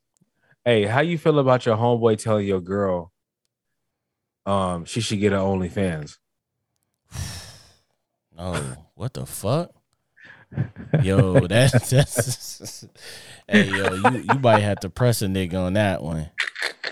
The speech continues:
Speaker 2: But hey, yo, what you mean? What the fuck?
Speaker 1: He coulda just been talking about her, just her showing her feet.
Speaker 2: Tsk,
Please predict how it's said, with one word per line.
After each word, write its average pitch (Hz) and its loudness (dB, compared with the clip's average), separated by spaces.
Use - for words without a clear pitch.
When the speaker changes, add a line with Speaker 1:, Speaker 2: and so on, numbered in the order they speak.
Speaker 2:
But 107 -4
hey, 139 2
yo, 127 0
what 175 -4
you 202 -8
mean? 202 -8
What 165 -8
the 151 -4
fuck? 294 -4
Speaker 1:
He 226 4
coulda 240 4
just 208 6
been 190 6
talking 180 4
about 165 6
her, 139 2
just 151 6
her 160 6
showing 156 4
her 131 6
feet. 233 0
Speaker 2:
Tsk, - -6